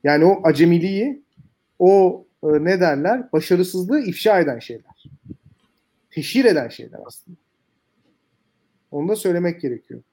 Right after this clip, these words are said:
İlkan'a katıldığım nokta şu, e, bu tip gündemler, e, hükümetin ummayı, gör-,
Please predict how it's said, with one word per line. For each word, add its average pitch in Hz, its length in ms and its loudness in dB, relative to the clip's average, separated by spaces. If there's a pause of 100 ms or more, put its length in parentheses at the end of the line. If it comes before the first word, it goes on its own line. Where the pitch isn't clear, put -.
(360)
İlkan'a 196 340 -2
katıldığım 220 480 -2
nokta 190 280 0
şu, 262 320 -6 (680)
e, 147 40 -2 (880)
bu 202 600 2 (300)
tip - 240 -8
gündemler, 175 760 2 (480)
e, 151 380 4 (220)
hükümetin 214 500 -4
ummayı, 202 680 0
gör-, 185 400 2